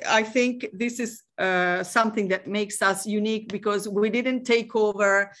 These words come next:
you know, a farm and then,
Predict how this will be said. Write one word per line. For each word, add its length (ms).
you 100
know, 240
a 120
farm 720
and 280
then, 480